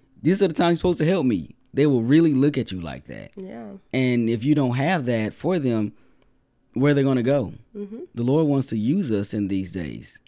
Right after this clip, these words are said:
Speaker 2: Yeah.
Speaker 1: It's, it says that we are the light of the world, and if we're not the light, then, then we're darkness.
Speaker 2: That's right. He's, there's a great healing power out there.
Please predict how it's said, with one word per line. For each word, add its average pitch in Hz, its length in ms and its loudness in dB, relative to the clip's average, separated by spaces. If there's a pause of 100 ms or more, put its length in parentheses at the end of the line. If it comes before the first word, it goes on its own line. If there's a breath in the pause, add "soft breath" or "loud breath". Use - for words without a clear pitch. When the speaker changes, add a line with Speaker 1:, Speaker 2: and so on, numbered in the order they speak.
Speaker 2:
Yeah. 247 240 -10 (640)
Speaker 1:
It's, 113 200 -4
it 123 180 -2
says 151 440 -2
that 117 260 -2 (160)
we 127 160 0
are 131 120 2
the 107 100 -4
light 120 200 -2
of 123 80 -2
the 107 80 -4
world, 110 440 -2 (340 soft breath)
and 110 120 2
if 113 100 0
we're 131 180 0
not 120 320 0 (240)
the 104 100 -6
light, 120 360 -2
then, 101 340 -2 (440)
then 95 120 -6
we're 101 120 -2
darkness. 107 640 -6
Speaker 2:
That's 233 240 -16
right. 247 280 -12 (440)
He's, 254 360 -10
there's 226 320 -6
a 190 80 -8
great 202 360 -8
healing 247 400 -6
power 220 440 -10
out 170 260 -14
there. 165 300 -14